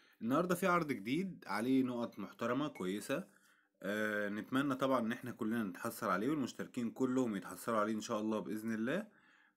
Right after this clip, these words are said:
آه، لو انت مش مشترك معايا في القناة يا ريت تشترك وتفعل زر الجرس وتديني لايك حلو كده. وطبعًا انتوا عارفين ان احنا عاملين قائمة ام جيمر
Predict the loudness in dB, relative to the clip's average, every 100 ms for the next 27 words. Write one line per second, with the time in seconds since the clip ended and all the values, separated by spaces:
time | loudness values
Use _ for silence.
0 | _ -2 0 0 2 0 0 -2 -2 -4
1 | 0 0 2 2 2 -2 -2 0 0 -2
2 | -4 -4 -2 -2 -4 -2 0 0 -2 0
3 | 2 2 0 -8 -16 -16 -12 -4 0 4
4 | 4 2 0 0 2 2 2 2 2 -4
5 | _ _ _ -4 4 4 4 2 2 0
6 | -2 0 2 2 0 -2 -2 -4 -4 -6
7 | 0 0 2 0 2 0